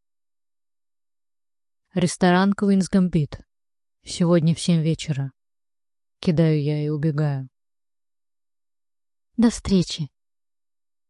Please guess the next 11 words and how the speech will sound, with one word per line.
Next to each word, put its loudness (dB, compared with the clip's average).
Клариса 2
возвращается -2
к -6
глупому 0
амплуа -2
и 2
машет 0
мне 2
рукой 0
на 2
прощание. -4